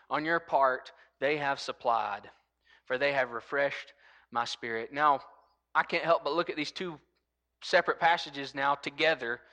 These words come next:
and in the same light. If we go back and we, we think about Ephesians chapter four, where it says the whole body is,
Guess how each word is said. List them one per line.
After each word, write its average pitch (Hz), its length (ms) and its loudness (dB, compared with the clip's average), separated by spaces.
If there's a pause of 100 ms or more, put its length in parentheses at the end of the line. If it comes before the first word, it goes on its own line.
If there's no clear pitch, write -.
(300)
and 135 80 -2
in 139 80 -4
the 131 80 -6
same 139 280 -2
light. 127 240 4
If - 80 -12
we 160 80 -4
go 165 160 6
back 175 240 6
and 160 100 -4
we, 147 140 -2 (260)
we 147 140 -2
think 175 240 -2
about 160 240 6
Ephesians 180 600 -6 (360)
chapter 185 380 6
four, 180 320 6
where 160 120 6
it 156 120 0
says 170 260 6
the 151 100 4
whole 185 200 6
body 170 400 8
is, 131 240 -4